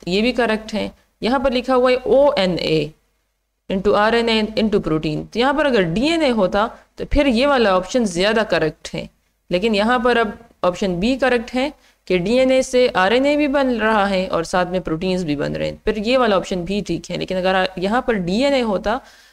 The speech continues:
तो फिर ये वाला ऑप्शन ज़्यादा करेक्ट था। उसके बाद नेक्स्ट एमसीक्यू है, what would be the genotype of parents of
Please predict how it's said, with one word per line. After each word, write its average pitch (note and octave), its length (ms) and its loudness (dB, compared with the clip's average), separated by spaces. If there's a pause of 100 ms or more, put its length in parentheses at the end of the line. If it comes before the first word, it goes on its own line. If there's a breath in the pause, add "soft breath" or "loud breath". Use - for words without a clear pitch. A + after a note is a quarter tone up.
(120)
तो F3 80 -6
फिर A#3 180 2
ये G3+ 180 2
वाला G#3 300 2
ऑप्शन A3 360 -2
ज़्यादा E3+ 420 0
करेक्ट - 400 -4
था। - 220 -14 (1600 loud breath)
उसके F#3+ 160 -2
बाद A3 160 2
नेक्स्ट B3 280 -2
एमसीक्यू A#3 420 0
है, A#3+ 120 0
what A#3 260 2
would C#4+ 280 0
be A#3 220 -2
the G#3 100 2
genotype A3 540 -2
of G3 160 0
parents G3 500 -2
of F3+ 100 2